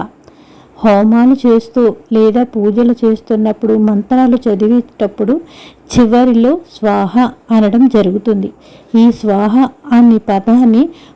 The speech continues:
ఉచ్చరించేటప్పుడు మనిషి చేసే పూజలు, ప్రార్థనలు, మంత్రాలు అన్నీ దేవునికి చేరుతాయని స్వాహ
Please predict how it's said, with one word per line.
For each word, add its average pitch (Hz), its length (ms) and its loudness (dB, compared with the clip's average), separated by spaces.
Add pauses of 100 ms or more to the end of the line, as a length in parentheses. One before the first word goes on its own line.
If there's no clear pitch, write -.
(120)
ఉచ్చరించేటప్పుడు 254 1300 0 (340)
మనిషి 233 520 0 (120)
చేసే 247 440 2
పూజలు, 214 840 0
ప్రార్థనలు, 208 800 0
మంత్రాలు 214 680 -2 (360)
అన్నీ 214 560 2 (320)
దేవునికి 196 680 0 (520)
చేరుతాయని 202 840 0
స్వాహ 208 920 -4